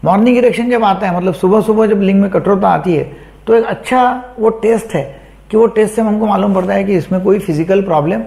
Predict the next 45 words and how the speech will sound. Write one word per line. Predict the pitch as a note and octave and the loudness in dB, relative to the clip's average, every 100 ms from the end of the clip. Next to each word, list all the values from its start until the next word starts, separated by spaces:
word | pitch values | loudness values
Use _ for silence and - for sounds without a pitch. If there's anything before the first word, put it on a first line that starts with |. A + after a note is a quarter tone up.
| - - | -12 -8
है | D3+ | -6
नहीं। | D#3 | -6
तो | - - - - - - | -10 -20 -20 -20 -16 -6
बोले, | F3+ | -4
"ठीक | F3+ B3 B3+ | -2 -2 -2
है, | B3 - - | -2 -6 -4
आप | D#3 | 0
जो | F3+ | 2
बोलते | F3 F3+ | 2 2
हैं | F3 | 0
तो | D#3+ | -2
मैं | D3 | -2
शादी | D3+ F3 | 0 2
करूंगा।" | F#3 G3+ G#3+ G3 - - - | 4 2 2 0 -4 -16 -8
बोला, | F3 F#3 | -2 0
"डरने | E3+ F#3 | 0 0
की | G3 | 0
कोई | G3 G3+ | 2 2
बात | E3 E3+ F#3 | 4 0 0
नहीं | G3+ | -2
है, | A3 A3+ - - - D3 | -4 -6 -12 -20 -6 0
मैं | A3 | 2
हूँ | A#3+ | 2
आपके | A3+ A#3 | 0 -2
पीछे | G#3 F#3 A3 | -2 0 0
खड़ा, | A3 | 0
आप | G#3 G3 | -2 -2
शादी | E3+ F3 | -2 0
कर | F#3+ G3 | 2 0
लो, | A3 B3 - - - - - | 0 -4 -12 -20 -20 -20 -6
कुछ | G#3 | -4
problem | F#3+ E3+ D3+ C#3+ | 0 0 0 -2
आएगा | C3 A#2 A#2+ | -4 -6 -10
नहीं, | D3+ - - - - | -14 -20 -20 -20 -8
ना | - F#3+ | 0 2
आपको | G#3 G3+ G3+ F#3+ - | 2 2 2 2 0
खुदकुशी | F3 F#3+ F#3+ G3+ | -4 -2 0 2
करने | G3 G#3+ | 2 2
की | G3+ | 2
ज़रूरत | G#3 G#3 | 2 2
है, | A3 A3+ - - - - | 0 -4 -10 -20 -14 -2
ना | F3+ | 0
आपका | F3+ F#3+ | 2 0
divorce | D#3+ D#3+ F#3+ F#3 | 2 4 4 4
होगा, | G#3 G3+ A3 A3 | 2 2 0 -2